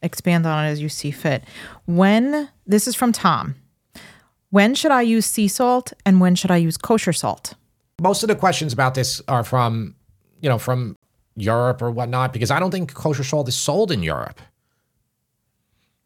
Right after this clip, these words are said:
Speaker 2: They don't know what it is. They always ask, "What is kosher salt?" Anyway, Tom, kosher salt is great because it's the size of it. You know, traditionally kosher salt is used for koshering, but that's not what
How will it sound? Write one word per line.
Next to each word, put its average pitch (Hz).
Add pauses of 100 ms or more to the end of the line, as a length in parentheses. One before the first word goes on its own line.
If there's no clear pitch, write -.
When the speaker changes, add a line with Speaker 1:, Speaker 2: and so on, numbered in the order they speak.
Speaker 2:
They 127
don't 147
know 156
what 156
it 143
is. 165
They 113
always 131
ask, 151
"What 110
is 127
kosher 165
salt?" - (300)
Anyway, 160
Tom, 151
kosher 170
salt 175
is 147
great 135
because 117
it's - (680)
the 123
size 147
of 147
it. 147 (280)
You 156
know, 113 (260)
traditionally 156
kosher 135
salt 113
is 92
used 101
for 98 (320)
koshering, - (120)
but 117 (240)
that's 156
not 143
what 120